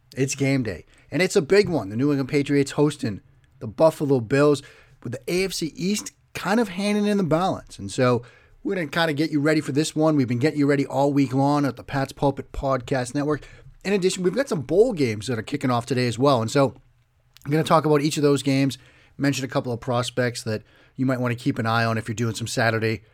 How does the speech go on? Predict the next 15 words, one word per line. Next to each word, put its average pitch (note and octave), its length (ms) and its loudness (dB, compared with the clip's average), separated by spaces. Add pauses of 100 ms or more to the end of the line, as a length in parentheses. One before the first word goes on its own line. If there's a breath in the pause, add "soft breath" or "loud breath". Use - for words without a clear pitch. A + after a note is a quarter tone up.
(140 soft breath)
scouting, A#2 640 0
getting A2 200 -2
ready A2 200 -2
for A2+ 120 -8
draft G#2+ 480 -2
season. A#2+ 320 -4
But F3+ 120 0
remember, F#3 240 2
what G3 140 6
we A#3 100 0
do G3+ 200 0
here, F#3 420 2 (1300 soft breath)
and D3+ 120 2
of D#3 100 2
course, - 540 -2